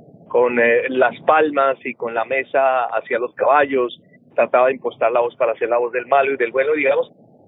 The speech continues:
que en ese momento, para que tú te des cuenta, y, y lo digo con el cariño y el amor que profeso por mi hermano, pues como hermano mayor, eh, me hacía el respectivo bullying, diciéndome, "Ay, ¿usted qué quiere ser? ¿Va a ser locutor? ¿Cómo así?". O sea,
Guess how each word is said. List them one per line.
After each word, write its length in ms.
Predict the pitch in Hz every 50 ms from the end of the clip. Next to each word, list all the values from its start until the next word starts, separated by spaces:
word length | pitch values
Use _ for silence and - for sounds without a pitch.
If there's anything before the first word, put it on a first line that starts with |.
| _
que 120 | - - 139
en 80 | 151
ese 180 | 175 175 - 233
momento, 500 | 226 226 208 180 160 151 131 135 139 143 - - _ _ _ _ _
para 180 | - 113 110 113
que 100 | - 120
tú 120 | - - 135
te 120 | - 151 147
des 100 | 143 -
cuenta, 440 | - 151 139 135 131 - 131 131 - - - - - - - - - - - -
y, 260 | 117 110 107 107 107 - 120
y 40 | 117
lo 120 | 110 110 113
digo 220 | 120 127 143 -
con 140 | - 143 127
el 140 | 123 120 -
cariño 380 | - 123 117 123 127 135 147
y 40 | 147
el 80 | 131 123
amor 240 | 110 107 117 117 -
que 180 | - 135 135 131 - -
profeso 360 | - 117 - 120 113 127 135 131
por 160 | - 135 123
mi 60 | 127
hermano, 400 | 131 127 127 127 117 113 110 113 113 - - - - - - - -
pues 140 | - 123 -
como 200 | - 131 120 123
hermano 280 | 123 117 127 143 156 170
mayor, 440 | 175 170 143 131 139 143 143 151 - - -
eh, 100 | 143 147
me 180 | 143 147 147
hacía 480 | 139 139 - 156 151 151 147 147 135 - - -
el 320 | - 135 135 131 127 120 117
respectivo 760 | 131 131 - - - 117 107 - 139 143 151 160 156 156 - -
bullying, 440 | - 180 180 165 151 147 139 143 135 - - - - - - _ _ _
diciéndome, 460 | - 135 - - 139 139 156 156 156 147
"Ay, 300 | 147 147 139 135 139 139 135
¿usted 220 | - - - 139 131
qué 120 | - 143
quiere 320 | - - 151 147 147 139 135
ser? 300 | - 156 160 156 156 147
¿Va 80 | 147 143
a 60 | 135
ser 140 | - 143 151
locutor? 540 | 156 151 - - 123 - - 143 156 151 -
¿Cómo 220 | 147 143 143 147
así?". 400 | 147 131 - - 165 160 156 156 147
O 80 | 127
sea, 220 | - 139 120 107